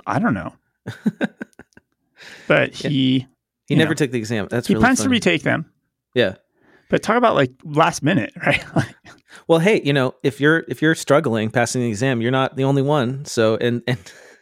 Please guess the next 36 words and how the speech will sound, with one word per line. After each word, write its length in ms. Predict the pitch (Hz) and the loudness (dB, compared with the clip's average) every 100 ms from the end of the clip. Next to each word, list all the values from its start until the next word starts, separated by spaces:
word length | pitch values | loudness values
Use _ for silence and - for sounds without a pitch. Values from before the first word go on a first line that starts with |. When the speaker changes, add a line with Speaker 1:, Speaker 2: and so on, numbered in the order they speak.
| _ | _
Speaker 2:
<laughs> 460 | _ _ _ - | _ _ _ -6
that's 220 | - 165 175 | -4 -2 -2
a 40 | |
pretty 220 | - 160 | 0 0
terrible 320 | - 143 123 | 0 0 2
outcome, 320 | 123 - 123 117 | 0 0 -2 0
lose 180 | 127 | 0
your 100 | 117 | 0
job 300 | 101 110 120 | 0 0 0
because 220 | 123 113 107 | -2 -6 -4
you 60 | |
don't 180 | 104 - | -6 -6
pass 260 | 101 110 - | -6 -6 -6
it. 120 | - _ - - - _ _ | -10 _ -20 -20 -20 _ _
So 140 | - | 0
that 120 | 139 196 | 2 2
is 120 | 254 | 2
a 40 | |
good 140 | 156 123 | 2 2
reason 280 | 117 110 | 0 0
to 60 | 104 | -4
become 240 | 107 110 101 | -4 -4 -4
a 40 | |
C 140 | - | -4
P 160 | 107 101 | -2 -2
A 40 | 87 | -2
because 320 | - 120 - - _ _ - | -2 -2 -2 -14 _ _ 0
a 80 | 127 | 2
lot 200 | 113 120 | 2 0
of, 220 | 131 127 | -2 0
uh, 300 | 113 107 110 - | 2 2 0 0
well, 240 | 110 95 | 0 0
not 160 | - 98 | -2 -2
a 40 | |
lot, 360 | 87 98 73 - | -2 -2 -2 -4
but 140 | 95 | -8